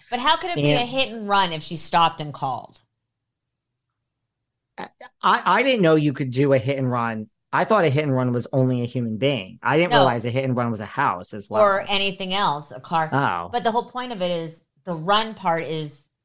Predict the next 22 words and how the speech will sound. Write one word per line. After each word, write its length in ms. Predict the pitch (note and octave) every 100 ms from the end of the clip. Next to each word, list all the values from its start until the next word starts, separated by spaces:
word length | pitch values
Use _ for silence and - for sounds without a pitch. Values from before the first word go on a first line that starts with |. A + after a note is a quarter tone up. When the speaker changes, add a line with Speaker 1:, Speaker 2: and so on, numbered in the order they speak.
| _
Speaker 1:
you 500 | C#3 C#3+ D#3 E3+ E3
leave. 540 | D#3+ F3+ D#3 G#2 D2 _ _ _ _ _ _ _ _ _ _ _ _ _ _ _ _ _ _ _ _ _ _
Speaker 2:
Well, 480 | C3 B2 A#2+ D#3 E3+
I 80 | C#3+
think 300 | C3+ D#3 C#3
maybe 320 | C#3+ D3+ C#3
she 200 | C3 -
drove 280 | B2 C3+ B2
a 40 | A2+
little 320 | G2+ A#2 F3
bit, 220 | A3 F#3
'cause 140 | E3+
she 120 | D3 F3+
did 200 | A3 G3
drive, 320 | E3 C#3 B2+
maybe 360 | C3+ C#3 C#3
if 120 | C3+ C3
you 80 |
drive 340 | B2 A#2+ B2+ B2
even 240 | B2 A#2+
at 140 | A2 A2+
all 400 | C3+ G3 G2